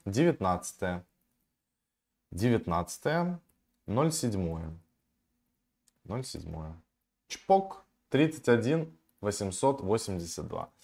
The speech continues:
Значит, оставляю комментарий и прикрепляю его. Значит, человек, который был ближе всего,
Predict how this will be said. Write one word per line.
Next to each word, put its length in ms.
Значит, 380
оставляю 680
комментарий 840
и 160
прикрепляю 960
его. 300
Значит, 380
человек, 480
который 340
был 300
ближе 560
всего, 580